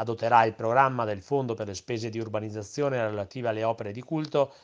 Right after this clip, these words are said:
e quello triennale dei lavori pubblici duemilaventuno duemilaventitré e biennale per l'acquisizione di forniture e servizi duemilaventuno duemilaventidue e i relativi elenchi annuali. Successivamente si discuterà del piano di valorizzazione del patrimonio immobiliare comunale,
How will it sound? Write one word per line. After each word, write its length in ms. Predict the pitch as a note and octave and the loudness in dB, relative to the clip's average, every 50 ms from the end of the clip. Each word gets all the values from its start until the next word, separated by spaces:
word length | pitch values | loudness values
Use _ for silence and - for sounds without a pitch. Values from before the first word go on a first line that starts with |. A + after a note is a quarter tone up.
| - - - | -20 -20 -12
e 120 | _ D3+ C#3+ | _ -8 -2
quello 200 | E3 F3+ F#3 E3+ | 0 2 2 2
triennale 600 | E3 D3+ C#3+ D3 D3 C#3+ D3+ D#3+ E3 E3 D#3+ D#3+ | 0 0 0 0 0 0 2 2 4 4 4 2
dei 120 | D3 C3 A#2+ | 0 0 -2
lavori 280 | A#2+ A#2+ C#3 C#3+ C3+ | 0 0 0 -2 -2
pubblici 420 | - - E3 E3 C#3+ C#3+ C3 A2 B2 | -2 -2 -2 -2 0 -4 -8 -8 -8
duemilaventuno 600 | A#2 A#2 A#2 A#2 A2+ A2+ A#2 A2+ G#2+ C#3 C#3+ C3 | -8 -6 -4 -4 -4 -4 -6 -6 -6 -6 -6 -4
duemilaventitré 880 | B2 A#2+ C3 C3 B2 A#2 A#2 A#2 A2+ - A#2 - A#2+ A2+ G#2+ G#2+ G#2+ | -4 -4 -2 -4 -4 -4 -4 -6 -8 -10 -8 -2 0 2 2 2 0
e 80 | G#2+ G#2 | -2 -4
biennale 600 | G#2 B2 C#3 C#3+ C#3 B2 G#2 G2 G2 G2+ A2 A2+ | -4 -4 -4 -4 -2 -4 -2 -2 -2 -4 -4 -6
per 180 | - - A2 A2 | -6 -8 -8 -8
l'acquisizione 580 | G#2+ - - A2+ A#2 B2 A2 - - F3+ E3+ | -8 -8 -8 -12 -12 -12 -10 -4 -2 -2 -2
di 100 | E3 C#3+ | -2 -4
forniture 520 | A#2+ - - C#3 C#3+ D#3+ D#3+ - A#2 G#2+ G#2+ | -6 -6 -6 -4 -4 -4 -6 -6 -6 -6 -6
e 20 | |
servizi 540 | G#2+ - D3+ C#3 A2+ F#2+ F#2 - - - C#3 | -4 -4 -6 -6 -6 -10 -12 -12 -14 -14 -10
duemilaventuno 840 | B2+ C#3 C3 C#3+ C3+ B2 A#2 C#3+ E3+ E3 - C#3+ D#3 D#3+ D#3+ D#3+ - - - - - _ _ | -8 -8 -6 -4 -4 -4 -4 -4 -6 -8 -8 -4 -2 -2 -2 -4 -6 -18 -20 -20 -20 _ _
duemilaventidue 960 | - E3 E3 E3 F3+ E3 C3+ A2 A#2+ C3 B2 G3 F3+ B2 G#2+ G#2+ G#2+ G#2 G2 | 0 0 2 2 2 2 2 2 0 -4 -4 -6 -6 -4 -4 -4 -4 -4 -4
e 100 | C3 C#3 | -4 -4
i 160 | C3 A#2+ A2 | -2 -2 -4
relativi 580 | G#2+ B2 D#3 E3 D#3+ - - G2 F#2+ G2+ G2 - | -2 0 -2 -2 -2 -4 -8 -10 -10 -10 -12 -8
elenchi 420 | - D3 C#3 A2 G2 G2 F2+ - A#2 | -8 -6 -6 -6 -8 -10 -10 -10 -10
annuali. 560 | A2+ A#2+ B2+ C3 A#2 F2 D#2 D#2+ D#2+ D#2+ _ _ _ _ _ _ _ _ _ _ _ _ _ _ | -8 -8 -6 -8 -8 -8 -10 -16 -20 -20 _ _ _ _ _ _ _ _ _ _ _ _ _ _
Successivamente 840 | - - B2+ A#2 B2 - - B2 B2+ C3 D3+ E3+ F3+ F3 F#3 G3+ | -18 -16 -10 -8 -8 -6 -4 -2 -2 0 0 0 -2 -2 -4 -6
si 100 | - D3 | -6 -6
discuterà 460 | A#2+ G#2+ G2 - - A2 - A#2 A#2 A#2 | -8 -10 -12 -12 -14 -10 -2 -2 0 0
del 180 | A2 G#2+ G2+ | 0 -4 -8
piano 340 | - - B2+ A#2+ A#2+ A#2 A2+ | -6 -2 -2 0 0 -2 -4
di 140 | G#2+ A2 G#2+ | -6 -6 -4
valorizzazione 680 | A2 A#2 A2+ A2 A2 G#2+ A#2 A2 - - E3 D3+ C#3 | -2 -2 -2 -4 -6 -8 -10 -12 -6 -4 -4 -4 -2
del 140 | A#2+ A2 G#2 | -4 -6 -8
patrimonio 480 | - A2 A2 G#2+ G#2+ A#2 A#2+ A#2+ A2+ | -8 -10 -10 -8 -6 -6 -6 -6 -6
immobiliare 480 | A2+ A2 A2 G#2 A2+ A2 A2+ A2+ A2+ A2+ | -6 -6 -6 -8 -6 -4 -2 -2 -2 -4
comunale, 600 | - A2+ A2 A#2 B2+ C#3 C#3+ C3+ B2+ A#2 A2 | -6 -8 -10 -6 -2 0 0 2 0 -2 -4